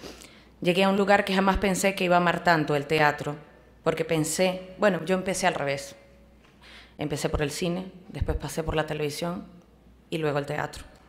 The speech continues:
Mis días transcurren entre ensayos, funciones y siempre los fines de semana me toca llegar muy tarde a mi casa.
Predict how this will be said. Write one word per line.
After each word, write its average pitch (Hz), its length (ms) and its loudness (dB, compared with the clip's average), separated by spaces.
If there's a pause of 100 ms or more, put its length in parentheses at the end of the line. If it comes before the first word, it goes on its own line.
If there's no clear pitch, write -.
(960)
Mis 226 200 8
días 262 260 6
transcurren 226 800 6
entre 185 380 0
ensayos, 208 540 4
funciones 190 680 0
y 185 40 -6
siempre 202 360 0
los 202 140 -2
fines 196 260 0
de 190 60 0
semana 185 400 2
me 180 140 2
toca 180 220 2
llegar 175 260 4
muy 170 160 0
tarde 143 280 -2
a 143 40 -2
mi 143 100 -4
casa. - 380 -8